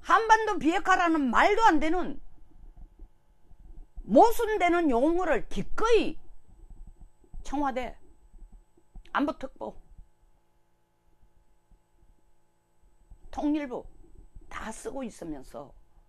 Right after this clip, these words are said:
그리고 풍계리 핵실험장 폭파했다는 그 말 한마디에 한반도 비핵화가 잘 되고 있다는, 핵실험장 폭파하는 거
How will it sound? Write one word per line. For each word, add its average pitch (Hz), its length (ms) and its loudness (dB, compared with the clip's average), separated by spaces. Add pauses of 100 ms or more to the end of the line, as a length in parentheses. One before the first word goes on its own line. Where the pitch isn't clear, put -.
(1300)
그리고 240 480 -2 (200)
풍계리 320 420 0
핵실험장 302 720 -2 (400)
폭파했다는 285 720 0
그 208 160 4
말 285 300 2
한마디에 277 400 -2
한반도 277 520 -2
비핵화가 220 420 -6
잘 - 200 -10
되고 208 180 -2
있다는, 127 240 -10 (280)
핵실험장 302 580 -2
폭파하는 277 480 -6
거 208 260 -6